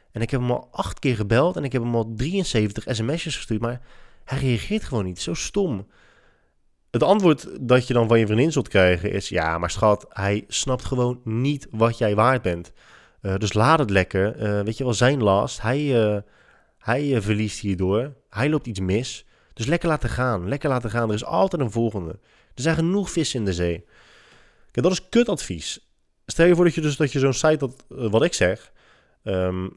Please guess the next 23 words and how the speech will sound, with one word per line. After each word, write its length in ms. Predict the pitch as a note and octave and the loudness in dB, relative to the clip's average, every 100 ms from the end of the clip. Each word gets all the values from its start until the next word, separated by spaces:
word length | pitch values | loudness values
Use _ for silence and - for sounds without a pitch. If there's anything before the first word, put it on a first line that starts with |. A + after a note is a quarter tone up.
| - | -10
dat 180 | A2 G#2+ | -4 -2
er 80 | G#2+ | -2
dus 80 | E2+ | 0
honderd 360 | F#2+ E3 D#3+ | 2 2 2
mensen 280 | B2+ C3+ - | 2 0 -2
zijn, 360 | F#2 E2+ E2+ - - | -2 -2 -6 -14 -20
vijftig 440 | - F3 F#3 - A2 | -4 0 0 0 -2
mensen, 340 | F2 - - | -2 -4 -2
tien 200 | A3 A#3 | 2 6
mensen 320 | F3+ A2 F2+ | 6 4 -2
zelfs, 340 | F2 - - - - - - - | -6 -6 -10 -18 -20 -20 -20 -4
die 160 | A#2 | 0
daarnaar 220 | A#2 A#2 | 2 2
kijken 500 | - F3+ F3 F#2+ F#2+ - _ _ | 4 4 4 2 0 -4 _ _
en 120 | C3+ | -2
die 80 | D3+ | 0
kunnen 200 | C#3 A#2+ | 2 2
gewoon 160 | G#2+ G#2 | 2 2
zeggen, 200 | G#2+ G#2+ | 2 4
"Ja, 80 | G#2 | 4
maar 140 | G2+ | 4
luister, 460 | C3+ F#3+ - - - - _ _ _ | 4 2 -4 -10 -10 -18 _ _ _
eh, 600 | F#2+ F2+ F2 F2 F2 | -4 -2 0 -2 -2